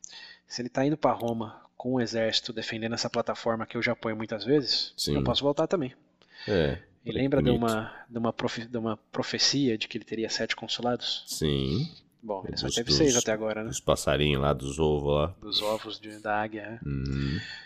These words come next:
Speaker 1: Então aí ele faz dois mais dois, tem uma oportunidade, eu ainda não fui cônsul sete vezes,
Speaker 2: Chegou
Speaker 1: agora é
Speaker 2: meu
Speaker 1: hora.
Speaker 2: momento.
Speaker 1: É, o Sula não tá lá, tá na Grécia.
Speaker 2: Uhum.
Speaker 1: Então,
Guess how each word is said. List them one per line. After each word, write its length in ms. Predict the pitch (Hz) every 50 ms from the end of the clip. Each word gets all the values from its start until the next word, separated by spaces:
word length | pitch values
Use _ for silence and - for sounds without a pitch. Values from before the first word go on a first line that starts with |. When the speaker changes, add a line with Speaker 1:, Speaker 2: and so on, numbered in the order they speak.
| - _ _ _
Speaker 1:
Então 180 | - 104 104
aí 160 | 104 107 107 110
ele 160 | 117 120 117
faz 240 | - - 123 117 110
dois 220 | - 123 117 107
mais 180 | 117 135 135 127
dois, 440 | 127 127 123 139 156 151 - -
tem 140 | - - 107
uma 120 | 104 110 110
oportunidade, 680 | _ - 113 - 131 139 131 131 131 139 151 156 151
eu 60 | 139
ainda 160 | 120 110 107 110
não 140 | 110 110
fui 200 | - - - 110 101
cônsul 360 | _ - 110 110 110 - -
sete 260 | - 117 117 - -
vezes, 520 | 123 113 123 131 139 135 - - - - -
Speaker 2:
Chegou 220 | - 151 - - 117
Speaker 1:
agora 80 | -
é 40 | -
Speaker 2:
meu 80 | - 143
Speaker 1:
hora. 80 | - 90
Speaker 2:
momento. 480 | 117 143 156 123 90 90 - - - _ _ _ - 127
Speaker 1:
É, 180 | 139 127 107 113 - - -
o 60 | 120
Sula 280 | - - - 127 120 120
não 120 | 117 120
tá 160 | 117 - 139
lá, 180 | 135 143 156 170
tá 140 | 165 - -
na 100 | 120 120
Grécia. 400 | 120 127 135 160 175 - - - - _ _ _ -
Speaker 2:
Uhum. 600 | - 80 80 78 71 78 78 78 78 82 120 165 - - _ _
Speaker 1:
Então, 320 | - 131 139 160 180 175